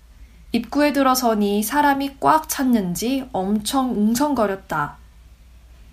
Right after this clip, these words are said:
흰 지팡이로 주위를 살핀 뒤 키오스크로 향했다. 매끄러운 화면만 만져졌다.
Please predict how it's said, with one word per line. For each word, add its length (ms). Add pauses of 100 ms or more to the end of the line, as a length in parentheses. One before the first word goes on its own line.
(120)
흰 220
지팡이로 760
주위를 480
살핀 520
뒤 380 (380)
키오스크로 960
향했다. 640 (1900)
매끄러운 580
화면만 640
만져졌다. 880